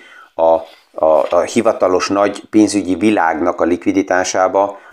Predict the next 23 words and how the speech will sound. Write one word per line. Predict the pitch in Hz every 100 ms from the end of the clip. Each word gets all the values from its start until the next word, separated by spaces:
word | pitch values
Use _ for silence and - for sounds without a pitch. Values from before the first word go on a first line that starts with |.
| _ _ -
Több | 113 107
olyan | 104 92
kisebb | - 110 - 92 85
bank, | 92 101 98
amelyik | 95 92 90 - _
küzdött | 120 107 101 -
a |
likviditással, | 87 95 101 90 - 87 87 - 90
már | 87 87 -
elkezdett | 113 110 107 92 95 95 -
a | 85
kriptovilág | - 113 - 95 92 92 85
irányába | 87 87 85 80 82
fordulni, | - 101 101 101 95
hogy | 87 87
onnan | - 113 113 95 95 - - -
likviditást | 101 117 113 92 87 90 82
tudjon | - 95 85 78
összeszedni. | 82 - 104 101 92 104 98 - - - - _ _
Öm, | 95 90 90 87 90
ö, | 92 98 98
nagyon | 104 113 107
nagy | 98 104 101